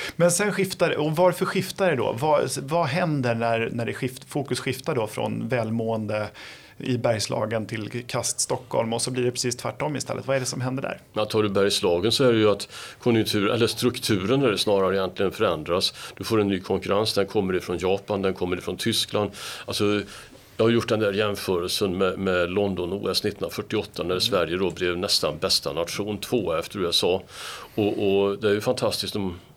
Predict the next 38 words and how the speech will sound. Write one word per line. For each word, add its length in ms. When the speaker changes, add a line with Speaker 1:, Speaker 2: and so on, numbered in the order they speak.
Speaker 2:
ända 220
fram 200
till 100
man 120
betänker 420
att 120
Tyskland 540
fick 160
inte 180
vara 120
med, 340
Japan 400
fick 140
inte 200
vara 100
med, 180
ryssarna 420
hade 140
bestämt 460
sig 100
för 100
att 80
de 100
inte 200
ville 300
vara 120
med, 280
och 280
de 120
europeiska 540
länderna 360
hade 140
fått 180
sina 240
tjugofemåringar 880
slaktade 640
på 120
slagfältena. 800